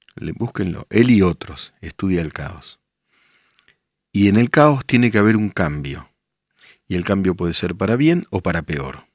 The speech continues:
Siempre que hay caos, hay o una salvación, salvación a nivel humano, o un desastre más grande.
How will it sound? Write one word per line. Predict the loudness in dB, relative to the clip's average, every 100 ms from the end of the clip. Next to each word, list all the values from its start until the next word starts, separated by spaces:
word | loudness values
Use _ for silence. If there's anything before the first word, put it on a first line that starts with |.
| _ _ _ _ _ _ -20 -20 _ -8
Siempre | 2 4 4 0
que | 2
hay | 0 0
caos, | 0 0 -2 -6 -12 _ _ _ _ _ _ _ _ _ _ _ _ _ _ _ _ _
hay | -2 -2 -2 _ _ _ _ _ _ _ _ _ _ _ _ _ 0
o | 4
una | 6 4 0
salvación, | -2 -2 -2 0 2 2 -2 -10 _ _ _ _ _ _ _ _ _
salvación | -12 -10 -6 -2 0
a |
nivel | 0 -4 -4
humano, | -6 -6 -10 -20 _ _ _ _ _ _ _ _ _ _ _ _ _ _
o | -6
un | -4 -4
desastre | -4 -8 -8 -14 -16
más | -14 -14
grande. | -14 -16 -18 -20